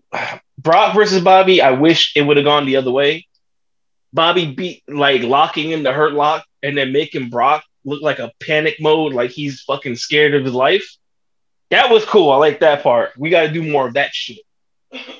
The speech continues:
We gotta do a more, we had to do more of Bobby just yeeting motherfuckers like, uh, Jazz from, uh, <laughs> Fresh Prince of Bel-Air, like he did on Monday night with Mustafa Ali. 'Cause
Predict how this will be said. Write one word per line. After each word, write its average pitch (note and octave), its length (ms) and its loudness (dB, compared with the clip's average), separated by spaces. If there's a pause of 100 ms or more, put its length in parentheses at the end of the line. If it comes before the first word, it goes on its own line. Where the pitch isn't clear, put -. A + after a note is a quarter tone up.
We D3 80 -2
gotta G3+ 240 2
do G3 140 4
a F3 100 -4
more, F#3 420 2 (140)
we E3 160 0
had G#3 220 2
to G3 80 -4
do F#3 180 -6
more E3+ 240 2
of C#3 140 -2
Bobby E3 360 0
just D3+ 220 -10
yeeting D#3 460 -6
motherfuckers D3+ 680 -2
like, C3 260 0
uh, C3 260 0
Jazz C#3 460 0
from, C3+ 300 -6
uh, A#2+ 260 -2 (260)
<laughs> - 260 -20
Fresh D3+ 320 -2
Prince E3 200 -2
of D3 80 -8
Bel-Air, C#3+ 360 2
like C3+ 140 -4
he C#3+ 100 -6
did C#3+ 160 0
on C#3 160 -2
Monday D3+ 280 -4
night C3+ 280 -4 (260)
with C#3 140 -4
Mustafa D3+ 460 0
Ali. C#3+ 440 0 (720)
'Cause C#3 380 -4